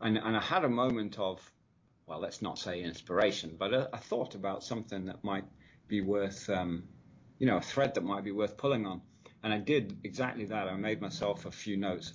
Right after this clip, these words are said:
I think it was only, like, three or four words. And, you know, I didn't go back to it for about a week, but it, that when I went, when I went back to it, I, I was able to pu-, put myself back in that space and, and find that thread again.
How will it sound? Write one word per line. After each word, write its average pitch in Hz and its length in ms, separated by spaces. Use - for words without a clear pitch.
I - 60
think - 240
it - 80
was - 160
only, 98 220
like, 87 180
three 113 300
or - 40
four 92 280
words. 92 440
And, 113 140
you 123 60
know, 151 100
I 139 80
didn't 175 260
go 107 140
back - 260
to 98 120
it - 140
for 101 180
about 90 280
a 85 60
week, 107 500
but - 140
it, - 120
that 104 120
when 113 160
I 107 100
went, 107 240
when 104 140
I 104 40
went 101 200
back 131 240
to 127 140
it, 120 80
I, 101 120
I 98 140
was 98 260
able 110 260
to 98 180
pu-, - 160
put 123 180
myself 117 380
back - 280
in 113 120
that 101 180
space 113 440
and, 90 280
and 95 160
find 110 340
that 87 220
thread 123 260
again. 87 340